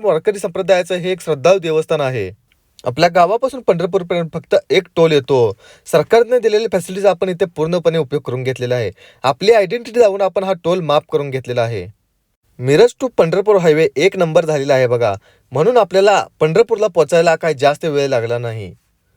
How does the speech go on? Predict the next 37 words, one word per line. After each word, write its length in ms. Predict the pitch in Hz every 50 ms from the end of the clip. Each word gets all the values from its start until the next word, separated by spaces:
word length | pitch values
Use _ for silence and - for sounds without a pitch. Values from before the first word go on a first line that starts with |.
| _ _ _ _ -
पंढरपूरमध्ये 680 | 151 160 165 208 240 226 247 247 240 240 240 247 247
पोचल्या 380 | 226 - 190 165 - 180 190 190
पोचल्या 440 | 175 160 147 - 160 156 139 113 101 - _ _ _ _ _ _ _ _ -
आम्ही 240 | 120 135 165 226 247
आमच्या 220 | 220 190 180 208
गाडीला 320 | 185 208 165 160 165 180
पार्किंग 340 | 170 - 151 127 123 - 139
करून 220 | - 151 139 139 135
घेतलं. 360 | 131 127 - 117 113 107 92 - _ _ _ _ _ _
ह्या 140 | _ - 165
मामाने 440 | 165 170 170 170 170 202 202 247 247
आपल्याकडून 420 | 220 196 - 196 196 190 202 208
शंभर 280 | 226 - 180 151 151 190
रुपये 200 | 196 175 185 180
घेतले 240 | 151 151 - 156 165
बघा 200 | 147 139 139 135
पार्किंगचं. 600 | 131 123 113 107 - 123 117 113 - 117 101 90 - _ _ _ _ _ _ _ -
तिथनं 280 | 156 147 - - 208 254
परत 260 | 240 - 226 214 -
आम्ही 220 | 208 190 185 185 156
नदीवर 300 | 135 131 151 151 156 139
गेलो. 300 | 131 131 123 113 110 101 _ _ _ _ _ -
आजोबा 340 | 113 131 143 175 208 254 240
म्हणले, 260 | 220 214 202 190 196
"हातपाय 360 | 190 160 139 - - 202 214
धुतल्याशिवाय 460 | 185 196 170 165 180 175 - 185 175
आपण 220 | 170 160 - 170 165
दर्शनाला 420 | 156 131 127 - 151 156 156 143
जायचं 320 | 123 120 120 120 120 123 120
नाही," 240 | 117 101 92 87 - _ _ _ _ _ _ -
म्हणून 240 | 131 147 190 233
म्हणलं 280 | 226 220 196 190 202 190
नदीवर 300 | 175 165 151 190 202 214
जाऊन 200 | 180 202 190 185
हातपाय 320 | 156 139 - - 170 170
धुवून 200 | 151 135 135 135
घेतले. 360 | 131 123 117 - 110 104 95